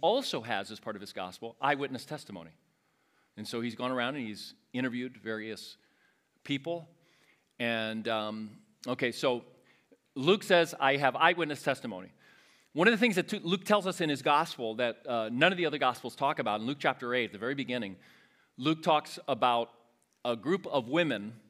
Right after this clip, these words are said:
who followed Jesus from place to place. They were part of the group of disciples that followed Jesus. Not part of the twelve, part of the group of disciples that followed Jesus. And he names some of them. And he says specifically that these women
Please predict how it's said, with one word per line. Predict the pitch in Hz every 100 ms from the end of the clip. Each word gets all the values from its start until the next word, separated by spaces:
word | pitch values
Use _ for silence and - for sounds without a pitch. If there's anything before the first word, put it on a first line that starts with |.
| _ _ _ _
who | -
followed | 160 175 170 190
Jesus | 185 247 208 117
from | 131
place | 120 147 143
to | 147
place. | 170 110
They | 113
were | 113
part | - 127
of | 123 107
the | 120 110 _ _ _
group | - 131
of | 135
disciples | 110 - 131 117 95 85
that | 101
followed | 104 104
Jesus. | 110 107
Not | 110 120
part | 139
of | 151
the | 156
twelve, | 127 123 143
part | 120
of | 123
the | 110
group | 113
of | 123
disciples | 107 104 101 104
that | 104
followed | 98 98 101
Jesus. | 151 - - _ - - - _ - - - -
And | 156
he | 170
names | 190 233 233
some | 185 135
of |
them. | 92 78 - _ _ _ _ _
And | 160
he | 165
says | 156 214 185
specifically | 190 - 269 302 - 170 156
that | 156
these | 208 262 226
women | 226 294 165 123 139